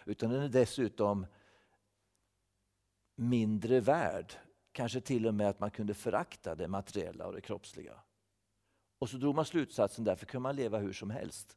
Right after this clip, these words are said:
Det spelar ju ändå ingen roll, det ska man ju ändå klä av sig den här kroppen i slutänden.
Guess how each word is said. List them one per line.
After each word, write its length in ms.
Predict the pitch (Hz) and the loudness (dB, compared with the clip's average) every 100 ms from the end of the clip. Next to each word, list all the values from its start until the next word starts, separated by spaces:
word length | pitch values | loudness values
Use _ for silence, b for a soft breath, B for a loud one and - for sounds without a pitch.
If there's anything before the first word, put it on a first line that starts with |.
| _ _ _ _ _ _ _ _ _ _ _ _ - | _ _ _ _ _ _ _ _ _ _ _ _ -18
Det 60 | |
spelar 280 | - 135 131 | -4 0 2
ju 60 | 135 | 2
ändå 240 | 113 104 | 0 -2
ingen 200 | 104 107 | 0 -2
roll, 280 | - 120 104 | 0 0 -2
det 60 | |
ska 180 | - - | -8 -8
man 100 | 143 | -4
ju 60 | 139 | -2
ändå 220 | 123 113 B - | -2 -6 B -12
klä 200 | - 143 | 4 6
av 180 | 110 139 | 6 2
sig 180 | - 180 | 2 2
den 100 | 131 | 4
här 120 | 120 | 4
kroppen 420 | 117 110 - 101 | 2 -2 -2 -6
i 40 | |
slutänden. 580 | 95 101 - 62 62 - | -4 -6 -4 -8 -8 -14